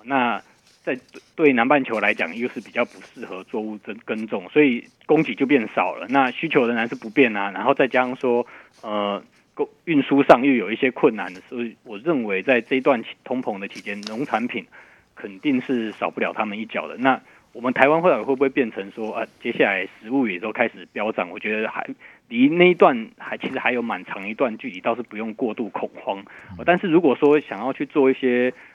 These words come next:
Speaker 1: 呃，相关的投资的话，其实我觉得在这段时间，其实可以稍微停看听一下。就如同我们在前半场有提到的，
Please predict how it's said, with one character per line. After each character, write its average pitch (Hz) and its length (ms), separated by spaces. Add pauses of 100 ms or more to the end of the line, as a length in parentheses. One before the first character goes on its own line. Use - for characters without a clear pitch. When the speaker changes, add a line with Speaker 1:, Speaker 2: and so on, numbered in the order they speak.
Speaker 1:
呃， - 200
相 143 160
关 143 160
的 127 80
投 107 220
资 127 100
的 120 80
话， 113 140
其 120 120
实 - 80
我 98 140
觉 101 160
得 101 60 (100)
在 135 100
这 135 160
段 135 220
时 104 80
间， 104 240
其 143 100
实 143 60
可 151 140
以 113 160
稍 127 100
微 110 180
停 104 200
看 107 200
听 101 240
一 92 40
下。 104 200 (280)
就 185 100
如 160 140
同 135 100
我 110 60
们 104 100
在 123 220
前 110 180
半 127 140
场 95 140
有 85 40
提 - 180
到 95 220
的， - 80